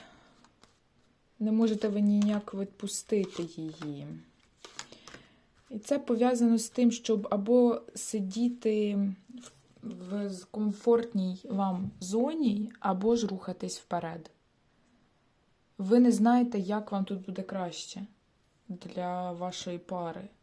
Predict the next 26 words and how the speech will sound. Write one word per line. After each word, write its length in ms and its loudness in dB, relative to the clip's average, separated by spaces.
Можливо, 400 2
весь 300 -2
рік 240 -8
ви 60 2
будете 400 -2
над 200 0
цим 240 0
думати 440 -2
навіть. 480 -6
Чи 200 0
достатньо 580 0
вам 160 0
того, 240 -2
що 200 -4
ви 100 -2
маєте, 480 -2
чи 160 -6
ви 100 -2
б 60 -8
хотіли 640 -4
перейти 420 2
на 120 4
новий 300 4
рівень. 420 -2
Ну, 100 0
тут 300 2